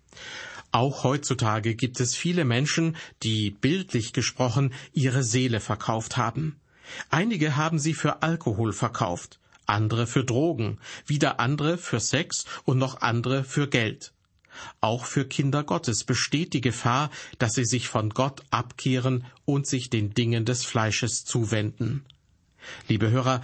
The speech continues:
wir können entweder in unserer Beziehung mit Christus vorwärts gehen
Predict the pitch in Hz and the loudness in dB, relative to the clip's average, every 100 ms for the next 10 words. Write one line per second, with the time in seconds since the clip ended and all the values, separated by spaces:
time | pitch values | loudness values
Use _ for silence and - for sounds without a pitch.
0 | - - 117 113 - 151 143 - - 139 | -8 -4 -4 0 2 2 2 0 0 0
1 | 190 190 180 180 185 - - 147 - 143 | 0 -2 0 0 -2 -8 -4 -2 0 2
2 | 120 117 113 110 - 139 147 143 117 - | 2 2 0 -4 -2 0 -2 0 -2 -2
3 | - 123 - 110 - - 120 120 127 143 | -2 -2 0 -2 -2 -2 2 2 2 0
4 | 143 - 143 185 | -2 -2 0 -2